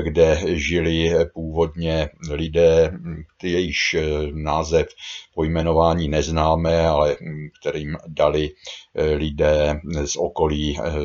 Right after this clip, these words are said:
jméno Olmékové. Ti byli v podstatě zakladateli středoamerické civilizace. Potom, eh, s lidmi mluvícími jazykem nahuatl, což jsou oni známí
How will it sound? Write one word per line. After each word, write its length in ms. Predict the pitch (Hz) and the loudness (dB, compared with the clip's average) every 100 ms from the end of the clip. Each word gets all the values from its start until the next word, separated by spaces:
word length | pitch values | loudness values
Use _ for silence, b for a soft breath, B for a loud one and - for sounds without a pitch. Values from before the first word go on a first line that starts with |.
| 71 | -8
jméno 760 | 85 71 73 71 73 76 80 76 | -10 -8 -8 -6 -2 0 0 0
Olmékové. 1000 | 85 80 85 82 82 - 78 85 82 | 4 4 4 0 0 -2 2 4 4
Ti 200 | 78 - | 0 -4
byli 320 | 82 76 76 71 | -4 -2 -2 -4
v 120 | - | -10
podstatě 480 | - - - 73 - | -20 -12 -8 -6 -4
zakladateli 800 | 69 - 85 82 80 87 78 80 - B B B | -6 -4 0 0 2 2 2 -2 -8 B B B
středoamerické 960 | - - 80 82 85 85 87 - - 85 | -6 -2 4 4 4 0 -2 -2 2 2
civilizace. 840 | - 85 85 85 85 82 - 87 78 | 2 -2 0 2 4 4 4 2 6
Potom, 340 | 110 113 98 | 6 6 4
eh, 640 | 92 - - - - 87 85 | 2 -12 -20 -12 0 2 2
s 280 | - - 92 85 85 85 82 80 82 | 0 2 6 8 10 10 8 6 4
lidmi 480 | 92 90 95 95 | 2 0 4 4
mluvícími 880 | 95 101 90 92 - 90 92 90 87 | 4 2 0 -4 -2 -2 2 2 2
jazykem 560 | 82 92 85 82 87 80 | 2 2 2 -2 -2 0
nahuatl, 840 | 78 85 87 90 - 95 92 92 90 90 82 | 0 4 6 6 6 6 8 8 4 -4 -4
což 240 | - 98 - | -2 0 4
jsou 300 | 98 87 85 | 6 6 6
oni 300 | - 85 85 | 2 -2 -2
známí 600 | 82 82 85 87 85 | 0 2 2 2 0